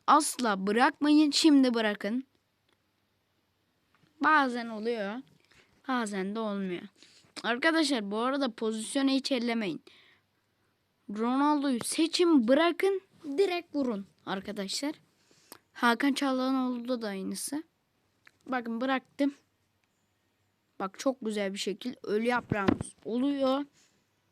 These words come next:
Dalan şutu da bir sonraki videomda göstereceğim. Eğer yirmi like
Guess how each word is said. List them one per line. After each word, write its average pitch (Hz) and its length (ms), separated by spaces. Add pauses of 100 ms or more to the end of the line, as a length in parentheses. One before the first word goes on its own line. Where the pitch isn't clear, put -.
(580)
Dalan 214 460
şutu 233 380
da 247 280 (1300)
bir 254 120
sonraki 226 520
videomda 202 520
göstereceğim. 220 800
Eğer 208 260
yirmi 185 380
like 262 220